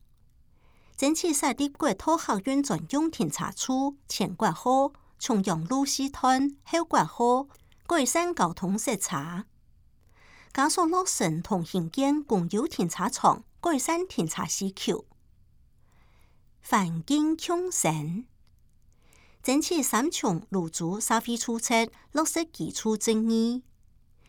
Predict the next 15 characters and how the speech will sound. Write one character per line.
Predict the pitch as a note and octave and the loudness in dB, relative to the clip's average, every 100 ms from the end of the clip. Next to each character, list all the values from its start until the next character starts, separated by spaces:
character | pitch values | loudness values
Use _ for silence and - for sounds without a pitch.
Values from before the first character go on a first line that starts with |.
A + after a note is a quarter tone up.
| - - | -20 -4
争 | - C#4 | 0 2
取 | - E4 | 2 -2
广 | E4 C4 | 2 0
设 | A3 A#3 F#3 | 4 2 2
兼 | - F4 | -2 -2
容 | B3+ D3 | 0 -2
性 | - C#4 C#4 | 0 2 2
游 | - | -2
憩， | - - G#3+ E3 - | -6 -4 -2 -2 -2
打 | D4 | -2
造 | A#3+ - C4+ | 0 0 -2
特 | C#4 F4 | -2 -4
色 | - G#3+ | -2 -4
公 | - D3+ E3+ | -4 -6 -2
园。 | A3 D#3 | 0 -2